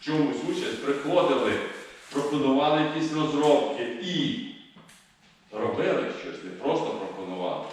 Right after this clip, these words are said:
Робили і зробили, і були ж такі розробки, які навіть прозвучали наших студентів по центральному телебаченню і так далі. Тобто якісь інноваційні розробки саме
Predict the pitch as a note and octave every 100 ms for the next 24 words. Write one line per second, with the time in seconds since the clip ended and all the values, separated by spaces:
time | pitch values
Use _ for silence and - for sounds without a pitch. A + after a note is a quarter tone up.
0 | - - - - - G2 G#2+ - B2 D#3
1 | D#3+ C#3+ C3+ C3+ C3+ C3 B2+ B2 B2 A#2+
2 | A2+ C#3 C#3 C#3 C#3+ C3+ B2 A2 G#2+ G#2+
3 | A#2 A#2+ A#2 - - - G#2 G#2 G2 F#2
4 | A2+ C#3 C#3+ C#3+ B2+ C#3 B2 B2+ C#3 D3
5 | C#3+ B2 B2+ C3 C3+ C3+ C3+ B2+ A#2+ A2
6 | G#2 C#3 C3+ - A#2 B2 - - - G#2
7 | C3+ B2+ A2 A2+ B2 B2 B2 - - A#2+
8 | A2 B2 C#3 C3+ B2+ B2 A#2+ A#2 A#2 B2
9 | B2 A#2+ A#2+ A2+ A#2 A2+ A#2 C#3 - -
10 | - - - C#3 B2+ - C#3+ C#3 C3+ C3+
11 | - C#3+ B2+ A#2+ D#3 F3 F3 - - C#3+
12 | - C#3+ C3+